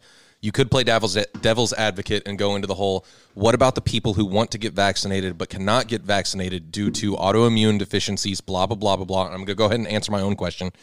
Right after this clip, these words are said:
just 'cause I wanna move past this. We've talked about this. The whole thing is,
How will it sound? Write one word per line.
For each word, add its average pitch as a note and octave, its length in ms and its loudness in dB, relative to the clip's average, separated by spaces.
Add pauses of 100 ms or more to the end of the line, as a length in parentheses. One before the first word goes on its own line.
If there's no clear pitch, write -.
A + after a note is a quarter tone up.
(140)
just - 160 -4
'cause G2 120 -2
I - 20 0
wanna F#2+ 140 -4
move F#2+ 200 -6
past F2 280 -4
this. - 260 -8 (640)
We've G#2 120 -6
talked A#2 240 2
about A2 200 0
this. G#2 160 0
The G#2 100 0
whole A#2 160 2
thing A#2 160 0
is, G#2 140 0